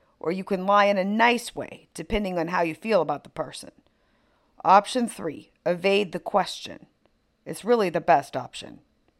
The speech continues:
"You're trying to go with option three right now," says Jackson,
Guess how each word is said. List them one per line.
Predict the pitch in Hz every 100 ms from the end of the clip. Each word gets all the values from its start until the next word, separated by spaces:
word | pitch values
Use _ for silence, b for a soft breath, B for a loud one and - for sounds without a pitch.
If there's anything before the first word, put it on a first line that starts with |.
| _ _ _ _ _
"You're | 175 175 185 180
trying | 180 208 202 202
to | 190
go | 190 180 170
with | 170 - - -
option | 170 165 - 156 151
three | - 165 156 135 - -
right | 143 143 117
now," | 143 127 92 - _ _ _ _ _ _
says | - 165 135 127
Jackson, | - 139 - - - -